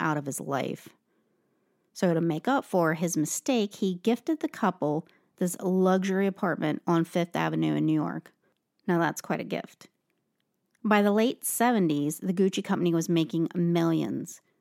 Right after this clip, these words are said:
And Patrizia loved being Missus Gucci. She was always draped in high-end clothing and jewelry. At this point, she managed pretty much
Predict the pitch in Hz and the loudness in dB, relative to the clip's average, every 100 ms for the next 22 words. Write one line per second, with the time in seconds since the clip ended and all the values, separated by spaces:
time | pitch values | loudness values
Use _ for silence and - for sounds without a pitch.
0 | _ _ _ _ _ _ _ - 185 185 | _ _ _ _ _ _ _ -6 -2 -2
1 | - 233 233 - 180 156 180 180 175 175 | 0 0 0 0 0 0 2 2 4 6
2 | 175 180 - 170 170 160 156 156 - 156 | 4 2 -2 0 2 4 2 0 -2 -6
3 | - 156 - 165 - 165 170 160 160 - | -4 -4 -4 -8 -4 -2 0 0 0 -4
4 | - _ _ - 180 175 170 202 156 214 | -12 _ _ -6 0 0 0 -2 0 2
5 | 202 190 180 220 214 208 208 202 185 135 | 4 2 2 4 4 4 4 2 0 -2
6 | 143 190 190 185 185 185 180 _ _ _ | -4 0 2 2 2 0 -4 _ _ _
7 | _ _ _ _ _ _ _ _ - 220 | _ _ _ _ _ _ _ _ -4 0
8 | 269 - 269 - 240 220 202 190 185 - | 0 0 -2 0 2 4 4 2 0 -4
9 | - - 339 392 214 | -12 -6 -2 2 2